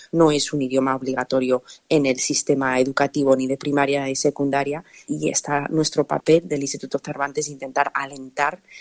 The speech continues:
a que haya programas oficiales en el sistema educativo australiano que ofrezcan este servicio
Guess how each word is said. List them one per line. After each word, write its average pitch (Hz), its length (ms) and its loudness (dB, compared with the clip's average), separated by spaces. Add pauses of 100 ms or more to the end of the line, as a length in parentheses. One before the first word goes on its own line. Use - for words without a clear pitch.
(160)
a 156 160 -2
que 143 260 2
haya 135 240 0
programas 147 540 2
oficiales 147 720 0
en 139 100 0
el 135 80 -2
sistema 143 420 -4
educativo 139 460 -2
australiano 139 560 -2
que 135 220 -6
ofrezcan 147 760 0
este - 220 0
servicio 160 560 0